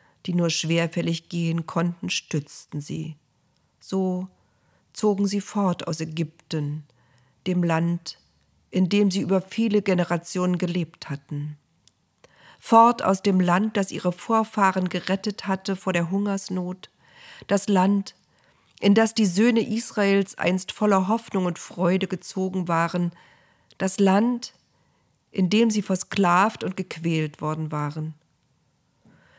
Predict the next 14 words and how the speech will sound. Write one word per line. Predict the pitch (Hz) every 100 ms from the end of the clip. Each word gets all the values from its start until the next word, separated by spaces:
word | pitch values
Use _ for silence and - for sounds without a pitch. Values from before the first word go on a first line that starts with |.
| _
Nun | 214 240 285 277
zogen | - 240 247 247
sie | 220 220 220
in | 160 180
dieser | 185 175
Nacht, | 165 160 190 - - - _ _ _ _ _
in | 190
der | 185 196
niemand | 202 208 190 156 151 -
ein | 165 165
Auge | - 170 175
zumachte, | 170 - 202 196 190 185 - 180
wieder | 180 180
fort, | - - 196 165 151 - -